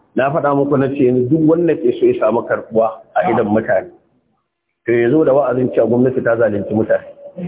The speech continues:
Kuma duk wanda suka zo da muguwar aƙida kaso goma, to bakwai za ka ga da tattakar gwamnati suka fara. Sai sun karɓi a wajen mutane,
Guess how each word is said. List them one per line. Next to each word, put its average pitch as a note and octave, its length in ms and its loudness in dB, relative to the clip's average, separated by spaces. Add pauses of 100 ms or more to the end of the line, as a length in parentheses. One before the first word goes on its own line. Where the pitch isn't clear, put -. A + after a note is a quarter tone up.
(1600)
Kuma D3 180 2
duk E3 180 2
wanda F#3+ 320 0
suka D3+ 280 -2
zo C#3+ 180 2
da C#3+ 120 2
muguwar C3+ 440 2
aƙida A#2+ 580 -2
kaso C3 320 -2 (120)
goma, C3 400 0 (1300)
to B2 160 2
bakwai C#3+ 480 0
za C3+ 220 2
ka C3+ 60 -6
ga C3 120 0
da A#2+ 100 -2
tattakar C#3+ 540 -2
gwamnati B2 420 0
suka G#2 180 -6
fara. G2 260 0 (1200)
Sai C#3+ 240 0
sun D#3 300 2
karɓi C#3 280 -2
a - 200 2
wajen C#3+ 280 2
mutane, C3 640 0